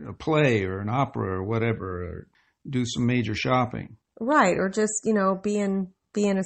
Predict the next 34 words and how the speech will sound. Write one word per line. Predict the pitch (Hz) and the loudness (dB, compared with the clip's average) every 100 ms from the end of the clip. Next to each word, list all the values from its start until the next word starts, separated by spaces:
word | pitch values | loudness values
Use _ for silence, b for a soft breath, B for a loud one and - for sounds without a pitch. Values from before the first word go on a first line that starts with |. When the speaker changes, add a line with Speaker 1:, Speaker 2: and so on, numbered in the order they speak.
| - | -2
Speaker 2:
city. | 226 180 165 - _ b b b b 214 | -2 -2 -4 -10 _ b b b b 0
And | 208 202 | 2 4
then | 214 214 208 | 4 6 6
the | 202 | 4
last | 196 208 285 302 - | 4 6 4 2 -4
one, | 214 196 | 0 0
as | 196 | 0
far | 208 190 | 0 0
as | 170 | 0
distance. | 247 254 170 160 208 | -2 -2 -4 -2 0
Speaker 1:
Yes, | 117 113 | 0 0
is | 110 - | -4 0
public | 127 107 107 | 0 2 -2
transportation, | - 110 98 - 127 135 117 - | -2 -4 -4 -4 -2 -2 -4 -8
of | - | -12
course. | - - 117 - - - | -12 -14 -14 -18 -18 0
Speaker 2:
Right. | 277 285 185 | 6 6 6
If, | 233 233 - | 2 -2 -6
you | 202 214 320 | -6 -2 2
know, | 240 | 4
at | 226 233 | 4 2
some | 320 339 | 0 0
point | - 214 220 | -2 -2 0
you | 214 | 0
might | 214 208 | 2 0
not | 208 196 | 0 -2
be | 196 | -2
able | 190 | -4
to | 196 | -4
drive | 180 170 175 240 | -2 0 2 2
or | |
might | 202 180 | 0 0
not | 175 170 | 0 -2
want | 170 233 | -2 -2